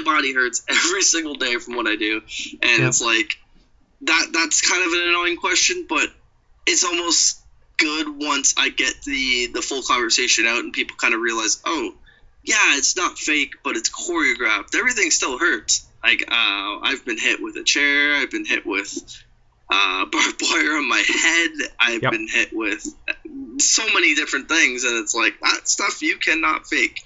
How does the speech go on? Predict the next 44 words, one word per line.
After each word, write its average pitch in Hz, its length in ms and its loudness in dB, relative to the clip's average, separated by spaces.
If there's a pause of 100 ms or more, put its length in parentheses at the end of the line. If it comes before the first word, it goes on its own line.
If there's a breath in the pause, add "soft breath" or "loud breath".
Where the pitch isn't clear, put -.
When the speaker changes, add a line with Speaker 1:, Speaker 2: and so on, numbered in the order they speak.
(220 loud breath)
Speaker 1:
I, 135 320 0 (140)
I 147 80 2
cannot 175 320 0
fake 160 240 -4
getting 127 240 0
body 117 260 0
slammed, 95 400 0 (300)
and, 101 600 2 (840)
uh, 107 500 0
that, 170 200 0
that's - 300 0
necessarily 202 440 2
where 156 180 -2
I 127 60 0
go. 117 460 2
That's, 151 180 -2
that's - 140 0
pretty 151 180 -2
much 127 160 0
where 120 160 0
I - 20 -4
go 110 220 0
there, 107 260 2
is, 104 140 2
like, 104 200 -2
the 107 80 -8
male 113 200 0
soap 104 360 0
opera. 104 500 0
It's 104 120 -2
choreographed, 110 800 -2
but 101 100 -2
it's - 140 2
not 92 180 -4
fake. - 340 -12 (260)
Speaker 2:
What's 123 240 -10
the 120 100 -6
word 110 400 -6
Tom, 107 580 -10
Tom 107 260 -8
likes 104 220 -10
to 110 60 -6
use? 107 200 -6 (100)
Predetermined. 180 760 -2